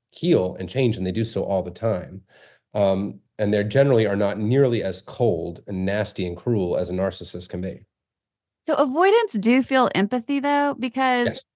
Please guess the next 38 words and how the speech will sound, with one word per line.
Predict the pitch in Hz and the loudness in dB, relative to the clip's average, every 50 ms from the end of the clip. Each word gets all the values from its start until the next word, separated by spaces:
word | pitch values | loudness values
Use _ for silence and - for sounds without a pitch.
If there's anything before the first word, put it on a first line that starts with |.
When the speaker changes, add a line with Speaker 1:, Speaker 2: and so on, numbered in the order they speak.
| _ _ - | _ _ -10
Speaker 2:
that | 202 196 240 247 269 294 320 - - - | -2 2 2 4 6 6 4 4 2 -2
to | - 302 285 | -4 -4 -2
me, | 254 240 226 233 233 226 226 226 220 - - _ _ _ | -2 -2 -2 -2 -2 0 0 -2 -2 -4 -8 _ _ _
sometimes, | - - - - 214 202 202 208 - 214 214 - | -16 -16 -8 -4 -4 -2 -2 -2 -2 -2 -2 0
like, | - 196 185 - - _ - - _ _ _ _ | 0 0 -2 -2 -6 _ -20 -20 _ _ _ _
the | - 214 196 | 0 0 2
discard, | 180 - 220 240 233 - - - 214 190 180 175 165 160 156 151 156 160 156 | 2 4 4 4 4 2 0 2 4 6 8 8 8 8 6 4 2 0 0
the, | 180 175 170 170 165 165 160 156 - - - - | 2 4 4 4 4 4 4 2 0 -2 -8 -16
the | - - 180 185 185 175 - - | -14 -6 0 2 2 4 4 2
avoiding | 190 180 170 196 202 220 220 226 226 | 0 2 2 4 4 4 6 4 4
behaviors | 208 202 196 208 208 196 190 196 190 190 | 4 2 2 0 0 0 0 -2 -2 -2
that | - 180 - | -6 -6 -4
they | 190 180 | -2 -2
do | 180 170 180 190 190 | 0 2 2 4 4
because | 180 190 185 202 185 175 - - | 4 4 2 0 -2 -2 0 0
they | 180 175 | 0 0
feel | 175 - 185 180 | 2 2 2 0
so | 180 - 190 180 | 2 2 2 2
anxious, | 165 - 180 190 185 - 185 175 - - - - _ _ _ _ | 2 2 0 0 0 -2 -6 -8 -8 -12 -20 -20 _ _ _ _
like, | - 226 226 202 185 | 2 2 2 2 4
being | 180 233 262 311 339 381 | 4 4 6 6 4 4
on | - 262 262 247 | 4 6 6 6
the | 226 - - | 4 4 4
other | 208 208 214 208 | 4 4 4 2
side | 190 - - 185 175 175 190 208 | 0 -2 -4 -2 0 2 2 2
of | 247 254 254 | 0 -2 0
that, | 277 285 285 285 285 - | 2 2 2 2 2 0
it | 240 226 - 180 | -2 -4 -4 -2
doesn't | 180 202 208 226 233 269 269 - - | 0 2 2 2 2 -2 -4 -4 -8
feel | - - - - 214 220 220 208 190 175 170 165 165 - - | -14 -20 -12 -6 -2 2 4 4 6 6 6 4 2 0 0
like | 196 180 180 175 - | 0 0 0 0 0
an | 185 | 0
avoidant | 180 175 170 165 175 175 185 185 180 175 170 170 - - _ _ _ _ _ _ _ _ - | 0 0 0 -2 -2 0 2 2 4 4 4 2 0 -2 _ _ _ _ _ _ _ _ 0
has | 202 190 185 - _ - | 0 0 0 -2 _ 2
any | 233 233 240 233 226 | 4 6 6 6 4
sort | - 226 214 208 196 | 4 4 2 2 2
of | 180 | 0
concept | - - 185 165 165 175 175 - 202 202 202 208 - - | -4 -4 -2 0 0 0 0 2 2 4 4 2 0 -4